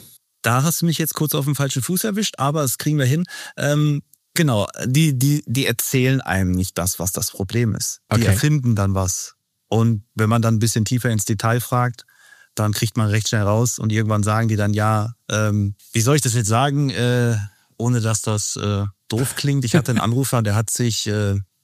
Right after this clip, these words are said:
Speaker 1: Angelschnur wo eingeführt.
Speaker 2: No way. Okay.
Speaker 1: Ja.
Speaker 2: In die Harnröhre.
Speaker 1: Ja.
Speaker 2: Zum Beispiel. Ja, klingt
Speaker 1: Zum
Speaker 2: doch ganz
Speaker 1: Beispiel.
Speaker 2: medizinisch
Speaker 1: Oder woanders
Speaker 2: stimmig.
Speaker 1: rein. Ich,
Speaker 2: Oder
Speaker 1: ne,
Speaker 2: woanders
Speaker 1: aber es war
Speaker 2: rein.
Speaker 1: auf jeden
Speaker 2: Okay.
Speaker 1: Fall
Speaker 2: Mhm.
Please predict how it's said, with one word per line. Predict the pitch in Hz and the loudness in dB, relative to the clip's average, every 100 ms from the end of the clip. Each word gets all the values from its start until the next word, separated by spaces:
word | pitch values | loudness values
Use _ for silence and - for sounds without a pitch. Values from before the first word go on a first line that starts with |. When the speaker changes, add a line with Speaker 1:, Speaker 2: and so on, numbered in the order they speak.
| - - _ - - - - - _ _ | -20 -20 _ -18 -18 -20 -20 -20 _ _
Speaker 1:
Angelschnur | 135 160 143 113 98 - 113 104 | 0 2 4 4 2 2 2 4
wo | 104 | 2
eingeführt. | 95 98 95 92 92 85 - - _ _ | 2 2 2 0 -2 -2 -4 -12 _ _
Speaker 2:
No | 123 185 | 0 2
way. | 180 185 90 82 _ _ _ _ - | 2 0 0 -4 _ _ _ _ -6
Okay. | 151 - 87 87 | -4 -2 -2 -4
Speaker 1:
Ja. | 113 107 _ _ | -4 -6 _ _
Speaker 2:
In | 135 160 | 0 2
die | 156 | 2
Harnröhre. | 135 120 110 95 87 80 - _ - | 2 2 2 2 0 -2 -6 _ -4
Speaker 1:
Ja. | 131 110 - - _ - | 0 0 -4 -14 _ -4
Speaker 2:
Zum | 123 | 2
Beispiel. | 110 73 - 76 90 _ _ _ - | 2 2 -4 -8 -8 _ _ _ -6
Ja, | 120 - - | -6 -8 -8
klingt | 143 165 | -2 0
Speaker 1:
Zum | 139 | 2
Speaker 2:
doch | |
ganz | 127 | 0
Speaker 1:
Beispiel. | 117 131 | -2 -2
Speaker 2:
medizinisch | 117 180 | 0 2
Speaker 1:
Oder | 208 | 4
woanders | 190 110 90 - | 4 2 2 0
Speaker 2:
stimmig. | - | -4
Speaker 1:
rein. | 57 | -4
Ich, | 110 - - | -6 -6 0
Speaker 2:
Oder | - - | 2 4
Speaker 1:
ne, | |
Speaker 2:
woanders | 202 - - | 2 2 2
Speaker 1:
aber | - | 2
es | |
war | - 123 | 0 0
Speaker 2:
rein. | |
Speaker 1:
auf | 120 | 2
jeden | 123 | 2
Speaker 2:
Okay. | 104 | 2
Speaker 1:
Fall | 113 107 | 2 4
Speaker 2:
Mhm. | 170 - | 4 0